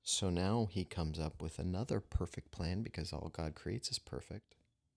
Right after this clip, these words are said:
And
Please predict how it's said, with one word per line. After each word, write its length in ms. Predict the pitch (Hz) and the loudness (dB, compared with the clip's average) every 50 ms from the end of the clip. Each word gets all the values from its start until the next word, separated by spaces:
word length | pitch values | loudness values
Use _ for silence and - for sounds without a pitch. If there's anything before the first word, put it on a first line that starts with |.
| _ _ _ _ _ _ _ _ _ _ _ _ _ _ _ _ _ _ _ _ _ _ _ _ _ _ _ _ _ - - _ _ _ _ _ _ _ - | _ _ _ _ _ _ _ _ _ _ _ _ _ _ _ _ _ _ _ _ _ _ _ _ _ _ _ _ _ -20 -20 _ _ _ _ _ _ _ -4
And 400 | 92 85 80 78 78 85 87 - | -2 0 2 2 2 2 0 -2